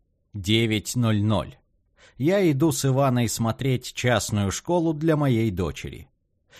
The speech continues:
Если бы пять лет назад мне сказали, что я буду проводить утро за исследованием класса в детских учреждениях, я просто рассмеялся бы. Одиннадцать ноль ноль.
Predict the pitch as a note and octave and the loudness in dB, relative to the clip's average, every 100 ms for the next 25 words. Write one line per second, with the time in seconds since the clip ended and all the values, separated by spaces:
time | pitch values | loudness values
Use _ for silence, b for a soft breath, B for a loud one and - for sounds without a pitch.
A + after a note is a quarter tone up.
0 | B G2+ G2+ B2+ A#2 B2 - F#2 F2 G2 | B -2 -2 0 2 0 0 -2 -2 -4
1 | F#2+ - G2+ F2+ A2+ E2 F2 F#2 F2+ A2+ | -4 -2 -4 0 -2 0 -2 -2 -4 -4
2 | G2 A#2 A2+ - - A#2+ A2+ B2 B2 - | -2 0 -2 -4 -2 0 0 0 -2 -2
3 | A2 G#2+ G#2+ A2+ - - C3+ C3+ G2 F2 | -2 -2 0 -2 -4 -4 -4 -2 -4 -2
4 | G2+ A2+ - C3 C#3 A2+ F#2 F2 F#2+ G2 | 0 0 -2 0 0 2 0 0 -2 -2
5 | B2+ C3 G#2+ A2 G2 G#2 A#2 - G#2 A2+ | -2 -2 0 -4 -4 -2 -2 -2 -6 -4
6 | A2 B2+ C3+ A2+ F#3+ F#3 G#2 D2+ - C3+ | -4 -2 0 -2 -2 0 0 -4 -4 -4
7 | C3 D3 E3 - D3+ C3 - G#2+ E2 A#1 | -2 -2 -4 -4 -4 -4 -2 -2 -2 -4
8 | - - G#1 - _ _ _ _ _ _ | -8 -12 -14 -18 _ _ _ _ _ _
9 | _ _ _ _ G2+ A#2 F#3+ A#3 G#3 G3+ | _ _ _ _ -4 -2 0 -2 -2 -4
10 | - D#3 C#3 B2 A2 F2 C#2 - | -4 0 2 2 2 0 -4 -10